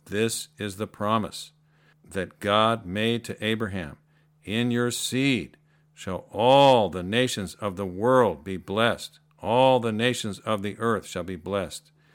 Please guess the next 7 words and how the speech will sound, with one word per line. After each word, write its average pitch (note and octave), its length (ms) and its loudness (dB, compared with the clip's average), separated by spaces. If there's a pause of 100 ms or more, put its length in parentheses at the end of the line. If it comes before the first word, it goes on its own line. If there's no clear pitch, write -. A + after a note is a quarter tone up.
(380)
in A2 220 -2
your G#2+ 180 -2
seed." F2+ 400 -8 (1160)
Praise G#2 420 -4
God. F2 360 -8 (440)
Praise G#2+ 440 -4
God. F#2 360 -8